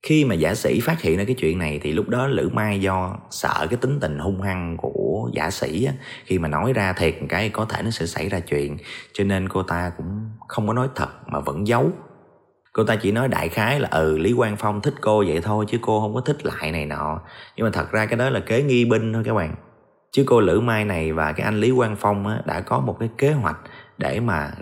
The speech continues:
rời cái thành phố này về quê, rồi dùng cái số tiền mà dành dụm sau thời gian làm việc ở đây á,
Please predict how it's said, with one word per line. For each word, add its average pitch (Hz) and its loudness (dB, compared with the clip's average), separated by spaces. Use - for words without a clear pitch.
rời 82 2
cái 104 -2
thành 90 -2
phố 107 0
này 82 -2
về 80 0
quê, 101 2
rồi 87 2
dùng 85 2
cái 107 0
số 131 2
tiền 85 0
mà 78 -2
dành 78 -2
dụm 78 -2
sau 101 -2
thời 78 -4
gian 92 -4
làm 78 -4
việc 78 -2
ở 92 -2
đây 107 0
á, 113 -2